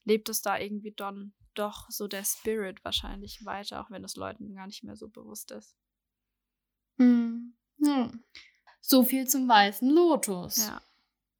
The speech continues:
Speaker 2: Das war jetzt ein Exkurs nach China, was ich tatsächlich ganz interessant finde. Ich find's immer cool, wenn wir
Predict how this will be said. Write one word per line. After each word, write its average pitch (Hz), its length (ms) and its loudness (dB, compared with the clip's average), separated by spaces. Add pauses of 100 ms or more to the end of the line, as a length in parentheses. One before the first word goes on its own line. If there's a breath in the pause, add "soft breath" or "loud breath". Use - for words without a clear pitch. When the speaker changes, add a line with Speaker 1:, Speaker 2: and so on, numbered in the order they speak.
(680)
Speaker 2:
Das 220 240 -2
war 226 80 0
jetzt 226 200 -6
ein 202 300 0
Exkurs - 1040 -4
nach 208 240 2
China, 208 600 -2
was 214 140 -2
ich 233 120 -4
tatsächlich 202 380 -12
ganz 185 180 -10
interessant - 520 -10
finde. 214 200 -16
Ich 214 120 -20
find's 190 280 -12 (580 soft breath)
immer 226 280 6 (120)
cool, 233 200 -2
wenn 202 200 -4
wir 185 480 -6